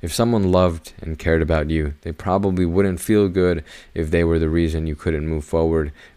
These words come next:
Make them proud. Make me proud. Make you proud. Live. This episode was, uh, a lot catered toward the death of a loved one, especially near the end,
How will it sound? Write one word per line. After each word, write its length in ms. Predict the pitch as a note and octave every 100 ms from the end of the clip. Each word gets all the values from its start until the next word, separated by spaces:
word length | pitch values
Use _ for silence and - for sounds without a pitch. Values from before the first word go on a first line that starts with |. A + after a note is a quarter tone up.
| -
Make 180 | F#2+ F2+
them 140 | F#2
proud. 400 | E2 E2+ E2 E2 - -
Make 180 | D#2+
me 220 | E2 F2+ F2+
proud. 480 | - E2+ D#2+ D#2 D2+ _
Make 240 | D#2 D2+
you 140 | E2+
proud. 460 | D#2 - D2+ D2+ D#2 - - - _
Live. 460 | - D#2 D#2 C#2+ - - - - - - _
This 140 | G2+ A2+
episode 680 | G#2+ F#2+ - G#2 F#2+ F2
was, 420 | D2+ F2 E2 E2 - -
uh, 280 | E2+ E2 E2
a 60 | -
lot 480 | E2+ E2+ F2 - -
catered 420 | F2 F2 F2 D#2
toward 320 | - F2 D#2
the 60 | D#2+
death 320 | D#2+ D#2+ -
of 100 | D2+
a 60 | D2+
loved 300 | E2+ E2+ F2
one, 200 | E2 D#2+
especially 400 | D#2 G2+ F#2+ F2+
near 160 | F2
the 80 | F2+
end, 180 | F#2